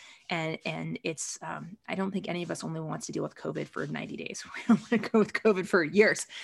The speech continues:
Um, and the vaccine provides better and longer protection than natural infection.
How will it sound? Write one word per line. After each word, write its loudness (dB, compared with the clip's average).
Um, 4
and 2
the 2
vaccine 0
provides -6
better 2
and -4
longer -2
protection -8
than -4
natural -8
infection. -8